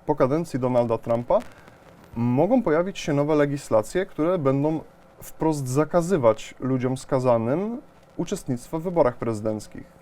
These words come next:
Myślę, że to może być, e, najbardziej znaczące następstwo jego drugiej kadencji.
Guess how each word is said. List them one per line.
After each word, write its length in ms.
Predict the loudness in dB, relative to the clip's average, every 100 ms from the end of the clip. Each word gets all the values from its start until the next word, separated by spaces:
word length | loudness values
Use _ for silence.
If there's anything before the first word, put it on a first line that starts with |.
| _ _ _ _ _ _ _
Myślę, 300 | -8 -6 -4
że 100 | -4
to 100 | -2
może 240 | -4 -4 -4
być, 420 | -8 -10 -14 -8 -4 -4 -4
e, 20 | -4
najbardziej 440 | 0 0 0 -2
znaczące 520 | -2 -4 -4 -6 -4
następstwo 760 | -4 -4 -2 -2 -4 -4 0 0
jego 560 | 0 -2 0 2 2 0
drugiej 240 | -2 -2
kadencji. 560 | 0 0 0 -2 -2